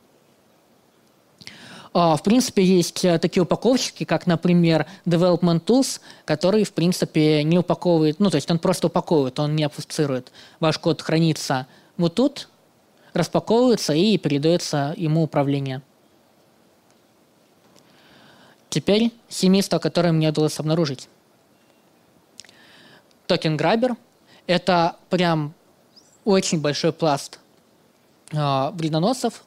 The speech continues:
которые у меня есть. А, у меня получается пять восемьсот тыс-, ну, пять тысяч восемьсот файлов,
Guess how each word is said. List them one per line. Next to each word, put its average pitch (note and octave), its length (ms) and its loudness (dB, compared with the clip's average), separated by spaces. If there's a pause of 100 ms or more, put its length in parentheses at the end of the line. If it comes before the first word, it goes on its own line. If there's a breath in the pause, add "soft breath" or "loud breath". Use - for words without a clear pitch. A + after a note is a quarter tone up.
которые E3 360 0
у E3 40 0
меня D#3 460 -2
есть. D#3 300 -6 (380 loud breath)
А, D3+ 460 2 (460)
у G#3+ 80 2
меня E3+ 340 2 (220)
получается D#3+ 520 -2
пять D#3 200 0
восемьсот D3 500 -6
тыс-, - 200 -10
ну, D#3 140 -4
пять D#3+ 200 -2
тысяч D#3 280 -6
восемьсот D#3+ 360 -6
файлов, B3+ 420 -2